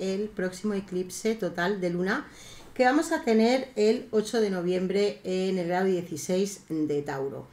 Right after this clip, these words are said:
Ya sabéis que este es un eclipse, el último del dos mil veintidós, que se produce en el eje Tauro-Escorpio. Quedan dos eclipses más en este eje para el dos mil veintitrés.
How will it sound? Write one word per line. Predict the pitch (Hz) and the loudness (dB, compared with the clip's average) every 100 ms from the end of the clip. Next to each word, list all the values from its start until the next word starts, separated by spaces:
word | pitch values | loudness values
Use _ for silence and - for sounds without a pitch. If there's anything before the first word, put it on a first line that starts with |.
| - - - 220 | -20 -20 -10 0
Ya | 247 | 2
sabéis | 269 269 269 | 4 2 2
que | 262 | -2
este | 262 | -2
es | 247 240 | -2 2
un | 233 | 2
eclipse, | 226 262 285 - 262 262 | 2 -2 -4 -2 -2 -2
el | 196 196 196 214 | 0 2 4 4
último | 233 - 208 196 214 233 - | 2 0 0 2 0 -4 -4
del | 185 180 185 170 | 0 0 0 0
dos | 180 175 175 - | 0 0 -4 -2
mil | 190 202 190 | 2 2 2
veintidós, | 190 185 190 214 220 | 0 0 4 4 4
que | - | -2
se | 190 190 | -10 -8
produce | - 185 - 190 | -6 -4 -4 -2
en | 185 | -2
el | 185 | -2
eje | 185 - 190 185 180 175 - - - - _ - | -4 -4 -2 0 -2 -6 -18 -20 -20 -20 _ 4
Tauro-Escorpio. | 220 220 220 214 202 190 - 269 269 233 240 262 302 - _ _ _ _ _ _ | 8 10 8 4 0 -2 0 -2 -2 -2 -2 -2 -6 -14 _ _ _ _ _ _
Quedan | - 285 240 214 214 | 0 4 6 6 8
dos | 311 320 | 6 4
eclipses | 226 233 226 - 202 | -2 -2 -2 -2 0
más | 220 240 277 - | 2 2 0 -4
en | - 180 | -4 -2
este | 196 - 202 | -2 2 2
eje | 214 247 262 | 0 -6 -4
para | 196 180 | 0 0
el | 170 | 0
dos | 175 175 | -2 0
mil | 196 190 185 | 2 2 0
veintitrés. | - 180 180 208 262 302 302 | -2 0 2 2 4 2 -2